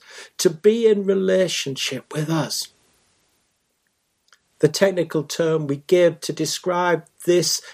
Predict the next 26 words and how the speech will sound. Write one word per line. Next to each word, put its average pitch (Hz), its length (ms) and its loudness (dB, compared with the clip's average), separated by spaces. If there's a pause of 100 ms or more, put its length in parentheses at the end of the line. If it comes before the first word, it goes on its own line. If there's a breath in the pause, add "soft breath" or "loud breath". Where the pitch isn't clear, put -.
(140 loud breath)
desire 135 580 0
of 135 180 -2
God 170 400 -2
to - 140 2
live 180 560 2
in 180 120 2
relationship 143 880 0
with 135 140 -2
us 131 280 -2 (440 soft breath)
is 170 220 2
a 190 60 -2
covenant. - 720 -8 (1400)
Through 180 140 4
the 180 100 4
pages 185 460 2
of 156 100 0
the 165 80 4
Bible, 185 420 4
we 160 180 4
see 185 280 4
this 185 200 2
covenant 185 600 0
is 160 160 -10
renewed 185 600 4
and 175 120 2
expressed 202 720 2